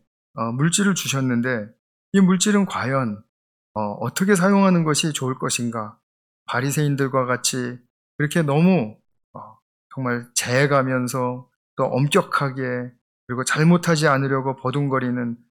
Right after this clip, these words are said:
그런 방식이 아니라 정말 주님이 너그러우시고 또 충만하심으로, 어, 우리 또한 이 재물에 대해서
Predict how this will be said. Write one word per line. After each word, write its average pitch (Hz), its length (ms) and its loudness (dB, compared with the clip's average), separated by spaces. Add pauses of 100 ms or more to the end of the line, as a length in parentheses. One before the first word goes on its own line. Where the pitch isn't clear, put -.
(120)
그런 180 540 4 (180)
방식이 147 440 0
아니라 107 500 -6 (440)
정말 135 420 -2 (500)
주님이 165 640 4 (240)
너그러우시고 139 960 2 (120)
또 139 100 -8
충만하심으로, 170 1120 4 (640)
어, - 160 -20 (140)
우리 156 400 2
또한 131 480 0 (420)
이 117 60 -10
재물에 131 400 -2
대해서 123 500 -8